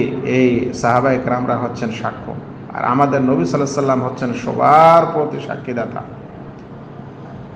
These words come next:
তো, আহ, বোঝা যাচ্ছে যে যদি মুসলমানরাও আমরা সাহাবাদের জন্য যদি এটা খাস মনে নাও করি, কিন্তু, আহ, ওই সকল মুসলিম যারা ভালো এবং যারা কোনো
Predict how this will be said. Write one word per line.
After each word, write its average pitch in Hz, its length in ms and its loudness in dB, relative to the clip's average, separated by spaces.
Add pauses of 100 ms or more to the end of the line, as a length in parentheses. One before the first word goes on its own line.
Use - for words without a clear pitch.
(200)
তো, 160 100 6
আহ, 120 1600 2 (300)
বোঝা 226 240 6
যাচ্ছে 160 440 2 (440)
যে 123 480 0 (120)
যদি 196 560 4
মুসলমানরাও 143 840 2
আমরা 127 240 2
সাহাবাদের 131 640 0
জন্য 143 220 0
যদি 143 120 0
এটা 135 100 -2 (180)
খাস 127 280 -2
মনে 127 240 2
নাও 143 320 4
করি, 117 220 -2 (500)
কিন্তু, 131 680 2 (280)
আহ, 110 240 -2
ওই 156 100 4
সকল 139 340 0
মুসলিম 127 580 0
যারা 110 260 0
ভালো 107 540 -2 (640)
এবং 117 220 -4
যারা 120 240 2
কোনো 120 560 0